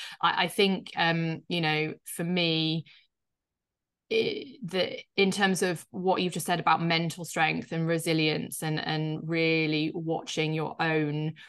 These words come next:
um, uh, sort of, you know, mental well-being and physical well-being, um, is the number one habit that I think I had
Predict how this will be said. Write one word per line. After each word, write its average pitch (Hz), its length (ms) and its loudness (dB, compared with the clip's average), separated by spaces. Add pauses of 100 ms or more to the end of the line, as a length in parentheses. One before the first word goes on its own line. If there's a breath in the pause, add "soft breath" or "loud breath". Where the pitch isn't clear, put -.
(240 loud breath)
um, 151 560 2 (600)
uh, 156 280 0
sort 160 180 -2
of, 151 140 0
you 165 100 -2
know, 156 140 2
mental 160 420 0
well-being 156 800 4
and 165 280 -4
physical 160 380 -4
well-being, 151 640 -2 (320 loud breath)
um, 156 260 4
is 165 140 0
the 180 100 0
number 180 480 2
one 156 340 2
habit 165 680 0
that - 100 2
I 160 140 2
think 160 260 -2
I 160 80 6
had - 160 -2